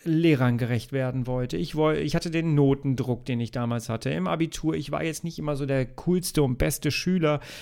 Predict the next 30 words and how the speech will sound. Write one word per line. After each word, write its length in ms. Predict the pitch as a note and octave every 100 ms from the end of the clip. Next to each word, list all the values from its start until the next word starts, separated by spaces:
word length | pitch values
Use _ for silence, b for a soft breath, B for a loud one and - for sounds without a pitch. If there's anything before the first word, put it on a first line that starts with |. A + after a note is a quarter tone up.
| A#2 -
Ich 120 | C#3+
hab 160 | C#3+
nicht 200 | D3+ D#3
alles, 300 | - D3+ D3 -
ich 120 | D#3+
hab 140 | C#3+ D#3+
nicht 180 | D#3+
wirklich 260 | D3+ D#3+ C3+
was 180 | D3 -
geschenkt 400 | A#2+ D3 D#3+ -
gekriegt. 440 | C#3 - D#3 -
Ich 120 | C3+
musste 260 | C#3+ C#3+ -
mir 180 | C#3 C3
alles 280 | C#3+ D3+ D3+
immer 240 | C#3+ A#2+
hart 200 | C#3 D3
erarbeiten 800 | B2+ - C#3 D#3+ D3 C#3+ C#3+ C3+
und, 160 | C3 B2+ B B B B
ähm, 520 | D#3+ D3 C#3+ C#3+ C#3+ C#3+
hab 200 | B2+ C#3
mich 100 | G#3+
da 180 | B3 E3
ganz 200 | B2+ F3
schön 160 | - G3+
in 100 | C3+
den 120 | A2+
Druck 340 | G#2+ C#3+ -
reinbegeben. 840 | G#2 G2+ G2+ G#2+ - G#2+ G2+ C#3+ F#3+
Und 380 | - D#3 E3